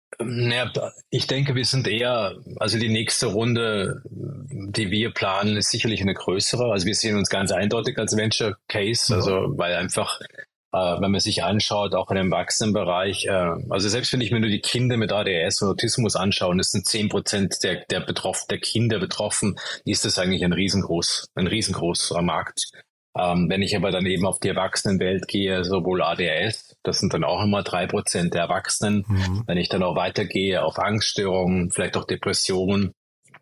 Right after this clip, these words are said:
Speaker 1: andere Themenstellungen, die wir in Zukunft auch behandeln können, dann ist das ein sehr, sehr großer Teil, äh, der Bevölkerung, äh, weil irgendjemand immer wieder eine neurologische oder irgendwann mal immer eine neurologische Problemstellung haben kann. Und was ich mir so in der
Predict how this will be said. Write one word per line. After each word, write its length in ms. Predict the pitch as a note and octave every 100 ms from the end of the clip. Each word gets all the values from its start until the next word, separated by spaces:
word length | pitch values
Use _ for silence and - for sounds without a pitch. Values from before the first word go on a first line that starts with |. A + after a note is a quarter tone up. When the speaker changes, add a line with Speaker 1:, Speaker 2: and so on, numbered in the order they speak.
| -
Speaker 1:
andere 360 | - G3+ C#3 F#3
Themenstellungen, 640 | - G#2 G2 - G2 F#2 F2 - - - -
die 140 | G2+
wir 80 | F#2+
in 60 |
Zukunft 480 | F2 - - F#2+ -
auch 200 | E2+ G2+
behandeln 460 | - F#2 G2 F#2+ F2
können, 400 | - G2+ G#2+ A2+ - - - -
dann 160 | F#2+
ist 180 | F#2+ -
das 160 | A2 G2
ein 160 | F2+
sehr, 220 | F2+ G2+
sehr 120 | F#2+ F#2+
großer 540 | - F2+ G#2+ - G2
Teil, 420 | - F2 F#2+ F#2 F#2
äh, 480 | F2 E2+ F2 F2+ F2
der 80 | F#2+
Bevölkerung, 840 | F#2 F#2 G#2 A#2 - E2+ D#2 G2 G#2+ - - _ _
äh, 80 | F2
weil 440 | F#2 F#2 F2 F#2+
irgendjemand 640 | G2 G2 G2+ G2 G2+ G2+
immer 300 | - G#2+ G#2+
wieder 480 | F#2+ G2 G#2 G#2 F#2+
eine 140 | F#2 F#2+
neurologische 580 | F#2+ G2 F#2 G#2 -
oder 160 | F2 F2
irgendwann 320 | E2+ G2+ G2+
mal 280 | G#2 F#2 F#2
immer 220 | - A#2+ G#2+
eine 80 |
neurologische 540 | G2+ F#2+ G2 G2 G2+ G#2+
Problemstellung 680 | F#2+ F2+ F#2+ - F2+ E2 -
haben 300 | F#2 A2+ G2
kann. 320 | - F2+ G2+
Und 180 | F2+ F2+
was 140 | G2
ich 140 | G2+ -
mir 120 | G2
so 140 | G2+
in 140 | F#2+ F#2+
der 240 | F2+ F2